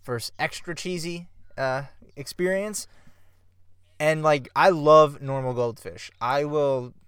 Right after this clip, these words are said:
you put a box in front of me, I will eat an entire, like, gallon-sized container of goldfish if they're there. They're so good. And then I was like, "Oh, extra cheesy goldfish." This is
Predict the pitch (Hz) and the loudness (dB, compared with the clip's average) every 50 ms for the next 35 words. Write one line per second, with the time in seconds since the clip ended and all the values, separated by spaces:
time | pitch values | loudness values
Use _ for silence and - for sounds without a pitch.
0 | - - - 143 139 135 - 175 156 139 139 135 131 135 - - 135 - - 135 | -20 -20 -18 -14 -12 -6 -2 -2 0 2 2 2 2 0 -2 -8 -8 -4 -4 -4
1 | 131 127 123 127 127 - 110 120 131 135 135 131 127 120 120 117 - - - _ | -4 -4 -6 -8 -8 -8 -6 -4 -4 -4 -4 -4 -4 -4 -4 -6 -8 -12 -18 _
2 | - - - - 151 147 143 - - - 127 123 117 113 113 110 - - - - | -20 -20 -20 -18 -16 -16 -16 -16 -16 -16 -14 -12 -12 -12 -12 -14 -14 -10 -8 -6
3 | - - 139 139 143 139 135 131 127 120 113 113 110 101 104 101 - - - _ | -4 -2 -2 -2 -2 -2 -2 -4 -6 -8 -8 -8 -10 -10 -12 -14 -20 -20 -20 _
4 | - - - - - - - - - 120 117 - 139 120 127 135 131 127 131 127 | -20 -20 -20 -20 -20 -20 -20 -20 -20 -14 -8 -4 -2 0 0 0 -2 -4 -6 -6
5 | - - 135 123 123 120 117 - - 131 117 - 135 131 123 123 120 - 143 151 | -4 -4 -2 -2 -2 -2 -4 -6 -10 -10 -6 -4 -4 -4 -4 -4 -6 -6 -6 -4
6 | 143 175 175 180 151 123 131 127 123 - - - - - - - - _ - - | -2 0 0 0 -2 -4 -6 -6 -6 -6 -8 -12 -16 -20 -20 -20 -20 _ -10 -4
7 | 131 127 - - 127 120 117 113 117 107 95 87 - - - - - - - 117 | -4 -4 -4 -4 -4 -4 -2 -2 -2 -4 -4 -6 -10 -14 -20 -20 -20 -12 -4 0
8 | 127 135 139 131 123 117 120 - - - - - 170 170 165 156 143 120 98 87 | 0 0 0 -2 -6 -12 -10 -6 -6 -4 0 2 2 2 2 2 -2 -4 -4 -6
9 | - - - - - - _ - - _ _ _ - - - _ _ - 160 160 | -12 -18 -20 -20 -20 -20 _ -20 -20 _ _ _ -20 -20 -20 _ _ -2 0 0
10 | 165 160 151 175 180 180 180 170 143 147 147 151 - - - 269 277 214 104 - | 0 2 2 2 2 2 0 -4 -4 -2 -2 -2 -2 0 -2 -2 0 0 -2 -4
11 | - _ - - - - 127 127 117 - - - 180 170 - 262 262 262 226 214 | -8 _ -20 -20 -14 -10 -8 -8 -8 -8 -8 -8 -8 -8 -8 -8 -8 -8 -8 -8
12 | 185 156 160 143 127 - - 127 110 107 - 120 113 - 123 110 110 107 | -4 -2 -2 -2 -4 -6 -8 -10 -10 -10 -10 -12 -12 -12 -12 -12 -14 -16